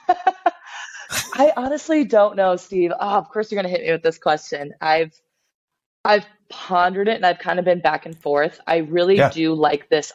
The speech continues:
Speaker 1: entrepreneurial spirit that a lot of people have. Though I don't think I personally have it, I really love hearing other people's stories and hearing what other people are passionate about. Um, so I've, like,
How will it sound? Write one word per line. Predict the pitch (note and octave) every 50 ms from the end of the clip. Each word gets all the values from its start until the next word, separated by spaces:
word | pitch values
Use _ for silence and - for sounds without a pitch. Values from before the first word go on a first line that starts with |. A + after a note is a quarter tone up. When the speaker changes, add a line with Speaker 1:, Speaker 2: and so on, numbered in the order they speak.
| -
Speaker 1:
entrepreneurial | - D#3+ D#3 - - - F#3 D#3+ D#3 D#3 D3+ D3+ D3 D3
spirit | - - - - D3+ C#3+ D3+ F3 - -
that | D#3+ D3+
a | D3+
lot | C#3+ D3 D3 D3
of | D3 -
people | - E3 - D#3+
have. | D#3 D3+ D3 D3 D3 D#3+ G3+ - - _ _ _ _ _ _ _ _ _ _ _ _ _ _ _ _ _ _ _ _ _ _ _ _ -
Though | F#3 D#3 G#3 G3+ G3 G3 F#3+ F#3 F#3+ -
I | - E3 E3+ F3 F3+
don't | F3+ G3 F#3+ F#3+ -
think | - F#3 F#3 F3+
I | - D#3+ D#3+
personally | D#3+ - - E3+ D#3+ - - G3+ G3+ G#3
have | F#3+ G3 G3 G3+ G3+
it, | A3 A3 A3 -
I | E3 D#3+ E3 E3 D3 C#3
really | D3+ D3+ E3 E3+ F3 F3
love | E3 D#3 D3+ D3+ D3 D3+ D3+ D#3 D3+ -
hearing | - D#3+ D#3+ D#3+ D#3 D#3+
other | - D#3 D3+ D#3 D#3
people's | - - E3+ - - D#3+ D3+ -
stories | - - D#3 C#3+ C#3 C#3+ D3 D#3+ E3+ F3+ F3+ - -
and | D#3+ D3+ D3 D3+ D3+ - _ _ _ _ _ _ _ _ _ _ _ _ _ -
hearing | - - - G#3 G#3 G3+ G3
what | F#3+ F#3 -
other | - E3 F3 E3+
people | - F#3+ F#3 F#3+ E3 D#3
are | D3+
passionate | - - D3+ D3 C#3+ - - F#3 F3 E3+ E3+
about. | E3+ F3 E3+ E3+ F3+ G3+ - - _ _ _ _ - -
Um, | D#3+ D#3+ D#3+ D#3 D3+ D3+ D#3 D#3 D#3 - _ _ _ _ _ -
so | - - G3+ F3
I've, | E3+ F3 E3+ - - _ _ _ _ _ - - - - E3 - - F3
like, | E3+ D#3+ D#3 -